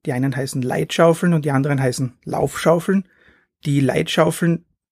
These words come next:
lenken die Strömung in Umfangsrichtung um und die Laufschaufeln werden dadurch, äh, angeströmt, richtig angeströmt und nehm-, äh, bauen sozusagen Energie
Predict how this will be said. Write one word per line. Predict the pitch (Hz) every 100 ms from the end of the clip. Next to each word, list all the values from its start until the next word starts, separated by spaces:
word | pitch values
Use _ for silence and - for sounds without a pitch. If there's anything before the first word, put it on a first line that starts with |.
| _ -
lenken | 135 139 165 175
die | 165 139
Strömung | - 143 156 151
in | 151
Umfangsrichtung | 165 170 175 - 151 143 - 135
um | - 180 233
und | - 170 165 - - - _ _ -
die | 151 139
Laufschaufeln | 143 - - - 160 156 170 165 _ _ _
werden | - 131 139
dadurch, | 147 139 139 - _ _ -
äh, | 135 135 127
angeströmt, | - 135 165 165 - 151 156 151
richtig | 151 151 -
angeströmt | 139 151 - 151 139
und | 143 139 - -
nehm-, | 131 143 -
äh, | 135 -
bauen | - 139
sozusagen | 156 147 143 139 143
Energie | 170 135 123 - 147 165 156